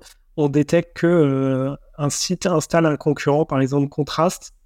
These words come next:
et donc, du coup, on va les contacter en mode, « Hey, je viens de voir que, enfin, j'ai l'impression que tu commences une démo de Contrast, est-ce que ça te dit de me parler aussi pour que, tu vois, on, on compare, quoi. » Donc, t'as tout ce qui est intent t-, technographique, c'est-à-dire que tu suis un peu les technologies que les gens installent sur leur site via Builtwheel ou Datanyze, et cetera.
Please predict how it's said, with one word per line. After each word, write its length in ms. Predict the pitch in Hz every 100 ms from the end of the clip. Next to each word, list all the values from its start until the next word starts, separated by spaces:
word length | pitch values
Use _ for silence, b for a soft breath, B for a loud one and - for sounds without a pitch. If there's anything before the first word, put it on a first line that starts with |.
| _ - _ _
et 60 | 151
donc, 240 | 143 165
du 100 | 147
coup, 340 | 135 - 180 202
on 100 | 147
va 160 | 139 160
les 140 | 156
contacter 420 | - 139 147 -
en 60 | 165
mode, « 180 | 160 160
Hey, 260 | 190 196
je 100 | 147
viens 120 | 156
de 60 | 147
voir 200 | 151 160
que, 260 | - 143 135
enfin, 240 | 139 147
j'ai 140 | 139 143
l'impression 480 | 156 - 170 196 190
que 60 |
tu 40 | -
commences 380 | 170 170 165
une 100 | 175
démo 220 | 160 160 156
de 60 |
Contrast, 560 | - 151 - 175 196 -
est-ce 200 | 135 -
que 120 | -
ça 160 | - 151
te 40 |
dit 140 | 139 160
de 60 |
me 100 | 156
parler 320 | 135 147 143
aussi 320 | 147 143 - 180
pour 220 | 151 -
que, 80 | 139
tu 140 | -
vois, 120 | 160
on, 200 | 147 127 - -
on 160 | 143 135
compare, 440 | - 143 143 -
quoi. » 120 | 127 b b b b _
Donc, 180 | 156 156
t'as 120 | 180
tout 140 | 170 240
ce 100 | -
qui 220 | 196 170
est 80 | 160 - _ -
intent 380 | 175 170 185 185
t-, 380 | - 143 - 180
technographique, 800 | - 160 175 160 151 - - 202
c'est-à-dire 440 | 151 - 143 165
que 100 | -
tu 80 | 160
suis 340 | - - 202
un 120 | 180
peu 160 | 147 185
les 140 | 175
technologies 520 | - 160 175 170 160 180
que 140 | 170
les 60 | 151
gens 160 | 165
installent 300 | 156 - 170
sur 200 | 160 170
leur 120 | 160
site 260 | - - 170
via 200 | 143 143
Builtwheel 640 | 143 160 156 - 175 175
ou 140 | 160 139
Datanyze, 640 | 143 139 156 156 160 151
et 80 | 139
cetera. 560 | - 143 147 151 196